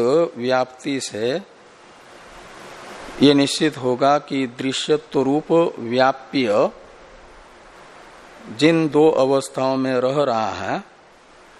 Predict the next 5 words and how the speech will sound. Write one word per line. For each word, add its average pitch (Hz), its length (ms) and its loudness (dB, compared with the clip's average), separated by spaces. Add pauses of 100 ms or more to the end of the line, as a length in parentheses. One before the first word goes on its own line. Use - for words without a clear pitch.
(420)
वह 143 340 2 (200)
व्याप्य 135 640 -2
दृश्यत्व 139 680 -6
अपने 139 400 -2
व्यापक 127 800 -2